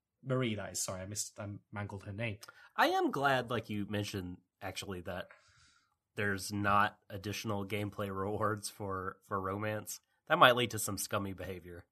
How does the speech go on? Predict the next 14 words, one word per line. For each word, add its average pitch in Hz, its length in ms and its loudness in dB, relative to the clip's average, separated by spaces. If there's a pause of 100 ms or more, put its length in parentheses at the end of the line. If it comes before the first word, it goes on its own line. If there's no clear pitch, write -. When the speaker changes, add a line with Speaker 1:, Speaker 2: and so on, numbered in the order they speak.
(180)
Speaker 1:
It, 160 360 4
oh, 170 220 10
God. 139 500 8 (280)
Speaker 2:
There 208 160 12
are 208 120 12
certain 143 380 8
rewards 110 520 6
for 110 140 0
certain 107 320 4
romances 95 520 0
in 92 120 -8
Golden 90 460 -8
that, 87 280 -8
um, 87 380 -12